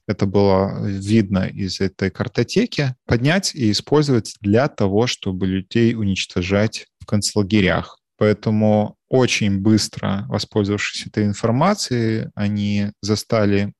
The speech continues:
огромное количество людей. И процент убитых был гораздо выше, чем во Франции.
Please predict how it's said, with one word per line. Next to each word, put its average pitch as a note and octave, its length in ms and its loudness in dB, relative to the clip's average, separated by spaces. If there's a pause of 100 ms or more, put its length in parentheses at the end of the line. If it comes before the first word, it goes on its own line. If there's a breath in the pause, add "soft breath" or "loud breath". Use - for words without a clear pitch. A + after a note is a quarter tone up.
огромное G#2+ 460 2
количество - 500 -2
людей. G2 640 2 (120)
И G2+ 60 -6
процент B2 480 0
убитых B2 640 2 (200)
был A#2 320 2
гораздо A#2+ 460 2
выше, C#3+ 340 4
чем B2+ 220 -2
во B2 60 2
Франции. F#2 500 -4